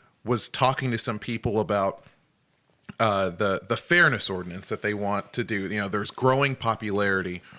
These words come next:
over a fairness ordinance. And I'm like, "Okay, but I've talked to you guys about this before. I don't believe in fighting for something that doesn't exist.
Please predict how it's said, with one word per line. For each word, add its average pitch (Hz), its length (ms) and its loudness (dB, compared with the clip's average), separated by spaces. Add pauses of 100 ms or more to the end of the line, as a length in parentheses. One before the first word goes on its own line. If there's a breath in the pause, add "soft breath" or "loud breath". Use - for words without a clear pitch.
(160 loud breath)
over 104 300 0
a 98 60 -2
fairness 104 480 0
ordinance. 85 500 -8 (280 loud breath)
And 107 280 -2
I'm 113 160 0
like, 101 400 0
"Okay, 127 540 2
but 101 400 -2 (120)
I've 123 160 4
talked 117 300 -2
to 117 80 -6
you 104 40 -6
guys 101 280 0
about 101 260 -2
this 101 120 -8
before. 113 580 0 (560 soft breath)
I 120 160 4
don't 135 220 0
believe 110 360 0
in 101 100 -2
fighting 110 440 2
for 104 140 -2
something 98 360 -2
that 87 160 -6
doesn't 92 280 -4
exist. 92 600 -6